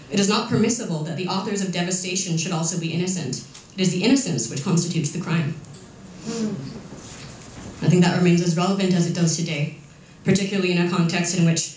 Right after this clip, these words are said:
literally every generation of activists is trying, of Black activists, of Black community members, of families, is trying to insert a history that we know is there, that has always been there, and coming up against the same erasure, being promised a study,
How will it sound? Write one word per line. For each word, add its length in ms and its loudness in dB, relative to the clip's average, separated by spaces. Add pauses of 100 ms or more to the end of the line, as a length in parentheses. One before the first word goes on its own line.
(220)
literally 360 -4
every 220 -2
generation 580 2
of 60 4
activists 600 0
is 200 -4
trying, 500 -2
of 140 -4
Black 200 -2
activists, 440 0
of 60 -6
Black 200 -2
community 340 0
members, 300 2
of 80 0
families, 340 2
is 120 -4
trying 260 0
to 220 -2
insert 400 -4
a 20 -4
history 540 -4
that 160 -4
we 100 -2
know 240 0
is 200 -4
there, 220 -2
that 160 -2
has 140 0
always 340 2
been 200 2
there, 260 2 (240)
and 100 0
coming 280 4
up 120 0
against 300 0
the 60 -4
same 340 2
erasure, 580 -2 (320)
being 200 6
promised 360 2
a 40 -2
study, 520 -4